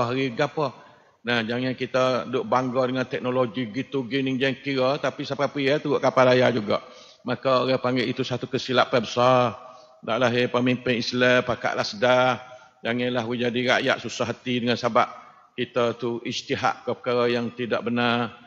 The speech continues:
Nah, menurut pada dasar zaman hari ini. Oleh itu maka, ummatan wahidah, we jadi banyak-banyak hal boleh kita serupa. Nah, salam kita serupa, semaya kita serupa. Dengan yang dimaksudkan serupa sini, serupa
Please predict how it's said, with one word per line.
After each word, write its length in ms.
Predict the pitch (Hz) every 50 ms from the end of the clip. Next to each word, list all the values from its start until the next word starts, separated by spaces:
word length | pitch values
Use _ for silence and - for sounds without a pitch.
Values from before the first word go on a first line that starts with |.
| - - _ _ _
Nah, 240 | - 113 117 117 104 95
menurut 400 | 101 113 117 120 127 - 98 -
pada 160 | 120 117 113
dasar 320 | 107 117 107 - - 117 113
zaman 320 | 101 117 113 117 113 98
hari 240 | 107 117 113 110 113
ini. 100 | 113 110 110 - - - - - _ _ _ _ -
Oleh 240 | 120 123 120 113
itu 80 | - 123
maka, 560 | 117 120 117 - - 123 123 127 135 131 113 - - - - - - - _
ummatan 480 | - 120 123 127 131 127 - 131 131 127
wahidah, 720 | 123 127 131 131 135 120 - - 143 147 139 147 135 - - - - - - _ _ _
we 80 | 110 117
jadi 240 | 120 123 123 123 113
banyak-banyak 520 | 123 127 135 135 - 120 127 131 123 117 - -
hal 160 | 135 135 127 120
boleh 240 | 123 131 123 120
kita 240 | - 127 123 127 -
serupa. 560 | - 131 135 123 - 131 127 127 117 107 - - - - - - _ _ -
Nah, 320 | 123 123 120 110 98 85 - -
salam 400 | - - 113 123 127 127 123 120
kita 320 | 110 131 131 123 135 127 113
serupa, 640 | - 139 135 - - 131 135 127 123 117 110 98 - - - - -
semaya 480 | - - 123 123 127 131 127 131 127 120
kita 320 | - 135 123 - 131 120
serupa. 720 | 113 - 139 143 123 - 131 135 131 127 123 113 110 - - - - - _ -
Dengan 400 | 117 123 123 120 117 113 104 - - - _ _ -
yang 160 | 120 127 127
dimaksudkan 400 | 127 135 127 - 156 135 147 139
serupa 400 | - 143 156 151 - 156 151 139
sini, 320 | - 151 156 170 175 - - - - _ _
serupa 400 | - 147 147 135 - - 135 127